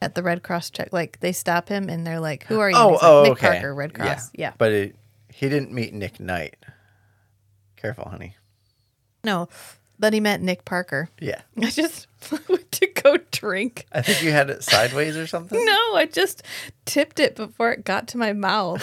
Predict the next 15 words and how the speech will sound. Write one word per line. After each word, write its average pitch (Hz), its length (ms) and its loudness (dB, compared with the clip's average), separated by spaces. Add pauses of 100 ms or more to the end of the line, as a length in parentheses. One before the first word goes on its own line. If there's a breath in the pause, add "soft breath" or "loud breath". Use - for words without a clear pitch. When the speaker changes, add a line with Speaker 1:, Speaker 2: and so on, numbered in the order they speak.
(120)
Speaker 1:
So 233 80 0
instead 240 420 0
of 277 120 -8
<laughs> - 20 -16
drinking, - 600 -6
I - 120 0
just - 320 -12
poured 240 320 2
it - 120 -4
down 233 180 -2
the 240 100 2
front - 260 -10
of 294 160 -2
my 381 80 0
shirt. - 800 -8